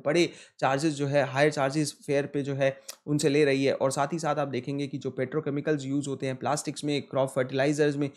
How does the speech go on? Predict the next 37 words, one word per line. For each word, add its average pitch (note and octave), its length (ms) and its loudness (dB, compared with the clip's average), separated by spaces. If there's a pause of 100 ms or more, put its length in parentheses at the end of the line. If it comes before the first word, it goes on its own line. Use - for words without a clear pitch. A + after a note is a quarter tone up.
(260)
जो D3 80 2
फ्यूल A3 280 2
बर्न F#3 200 6
होता D3 280 2
है C#3 180 2 (240)
simply G#3+ 340 4
to F3+ 140 6
ship E3+ 280 2
goods D#3+ 280 6
around D3+ 320 0
the C#3 100 0
world, D3 320 6
crude D#3+ 320 4
oil D3+ 180 6
derivatives C#3+ 480 0
जो C#3+ 120 -2
है C#3+ 220 4 (240)
वो G3+ 120 4
एक G3 160 -2
बहुत E3 160 0
बड़ा D3 160 0
हिस्सा C#3+ 300 -2
है। E3 80 2
और C3+ 180 0
at C3 120 -6
the D#3+ 100 -4 (160)
end F3+ 220 4
of F3+ 140 -2
the D3 100 -2
day D#3 160 4
इसकी D3+ 360 -4
कॉस्ट D3 240 -4
कौन C#3 180 0
देगा? B2+ 260 -2 (120)
हम C3 180 -2
और C3+ 140 2
आप, D#3 320 -2